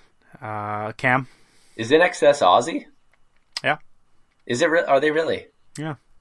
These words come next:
Speaker 2: Interesting.
Speaker 1: There you go. You, you learned something today.
Speaker 2: You learn it's a sad day when you don't, I guess, eh?
Speaker 1: Yeah.
Speaker 2: <laughs> I, I'm, I'm honestly gonna say, like, this doesn't mean anything to me. <laughs> I, I honest, I'll be totally transparent with you guys. I know one Midnight Oil song.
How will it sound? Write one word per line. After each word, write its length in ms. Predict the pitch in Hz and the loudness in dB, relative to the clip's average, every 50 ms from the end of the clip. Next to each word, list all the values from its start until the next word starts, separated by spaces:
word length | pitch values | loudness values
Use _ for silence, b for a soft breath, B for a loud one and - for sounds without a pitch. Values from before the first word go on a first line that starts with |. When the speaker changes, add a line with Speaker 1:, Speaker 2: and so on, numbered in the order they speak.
| - - - - - - - - | -20 -20 -18 -20 -20 -20 -18 -16
Speaker 2:
Interesting. 380 | 135 131 - 143 127 117 - 143 | -14 -6 -2 -2 -2 -2 -2 -4
Speaker 1:
There 80 | 139 | -4
you 40 | 143 | -2
go. 120 | 156 156 139 | -2 -2 -2
You, 440 | 123 123 - 127 131 135 135 131 123 | -4 -6 -8 -8 -8 -6 -6 -8 -8
you 100 | 143 135 | -6 -4
learned 240 | 131 147 160 165 - | -2 -2 -2 -2 -4
something 300 | - 135 110 - 113 107 | -6 -8 -8 -8 -8 -8
today. 260 | - 113 104 104 98 101 | -8 -8 -10 -10 -8 -6
Speaker 2:
You 120 | - 120 | -2 2
learn 180 | 131 143 151 147 | 4 4 4 2
it's 160 | 143 147 147 | 0 -2 -6
a 60 | 131 | -8
sad 260 | - - 139 131 131 | -2 2 4 4 4
day 140 | 131 135 131 | 4 0 0
when 80 | 127 123 | 0 -2
you 100 | 117 117 | 0 0
don't, 240 | 120 120 127 127 | 0 0 0 0
I 60 | 95 85 | -2 -4
guess, 260 | 85 87 82 - - | -4 -4 -6 -6 -8
eh? 160 | 95 110 135 - - | -8 -8 -8 -10 -10
Speaker 1:
Yeah. 220 | 120 127 127 120 - - - - | -10 -10 -10 -10 -10 -10 -12 -12
Speaker 2:
<laughs> 200 | - - - - | -10 -8 0 4
I, 240 | 113 127 139 147 147 | 6 8 8 8 8
I'm, 240 | 135 135 139 135 - | 8 6 4 4 4
I'm 200 | - 131 131 131 | 4 4 6 8
honestly 340 | 131 139 147 147 - - 156 | 8 8 6 6 2 0 0
gonna 160 | 139 123 113 | 0 0 0
say, 240 | - - 110 110 113 | 0 0 2 2 4
like, 240 | 107 104 95 - - | 2 2 0 0 -2
this 160 | 110 104 - | -4 -2 -2
doesn't 280 | 117 104 107 101 - _ _ _ _ _ _ | -2 -4 -4 -6 -10 _ _ _ _ _ _
mean 220 | - 113 107 101 95 | -8 -6 -4 -2 -2
anything 360 | 92 95 107 107 151 139 127 | -4 -4 -4 -6 -6 -6 -6
to 100 | - 160 | -8 -6
me. 160 | 147 143 127 120 | -4 -4 -4 -4
<laughs> 20 | |
I, 1200 | - - - - - 190 160 151 - - 139 - - - 180 180 180 - - - 135 139 135 - | -4 -4 2 4 4 6 6 4 0 -2 -2 -2 0 0 0 2 2 0 0 4 6 6 6 6
I 160 | - 127 127 123 | 4 4 6 6
honest, 360 | 120 120 127 131 123 - - | 6 6 6 4 2 0 2
I'll 140 | - 120 117 | 4 4 4
be 140 | 110 123 117 | 4 0 -2
totally 340 | - 123 117 117 117 113 107 | 0 0 0 2 0 -2 -4
transparent 560 | - 117 107 104 101 - - 107 101 101 101 | -4 -4 -4 -4 -4 -4 -4 -2 -2 -2 -2
with 100 | 104 104 | -4 -6
you 80 | 104 | -4
guys. 220 | 107 104 101 95 101 | -2 -2 0 0 0
I 60 | 98 | 0
know 180 | 101 101 101 98 | 0 0 0 0
one 260 | 90 98 101 101 101 | 0 0 0 0 -2
Midnight 320 | 104 101 98 95 95 95 | -4 -6 -4 -4 -4 -2
Oil 280 | 90 90 90 92 101 101 | -2 -2 -2 -2 -4 -2
song. 280 | - 120 117 117 120 | -4 -4 -4 -4 -6